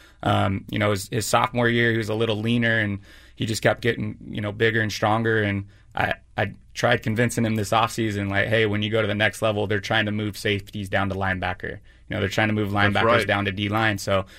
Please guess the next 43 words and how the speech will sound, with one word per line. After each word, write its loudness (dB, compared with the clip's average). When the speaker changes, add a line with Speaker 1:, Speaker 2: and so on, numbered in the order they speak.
Speaker 1:
if -8
you 2
can 0
make 0
that 2
trans-, -2
transition 0
now 2
and -2
get -4
some -6
film -4
out 0
there, 0
it's -8
really -2
gonna -4
help -2
yourself -4
out." 0
So -2
he 2
did 4
a 2
great 4
job 2
with -4
that. 2
And 0
then 0
Junie, 2
you -6
know, 0
there's 0
a 2
lot 4
of -6
schools -2
that 2
are 2
really 0
close. 0
Um, -2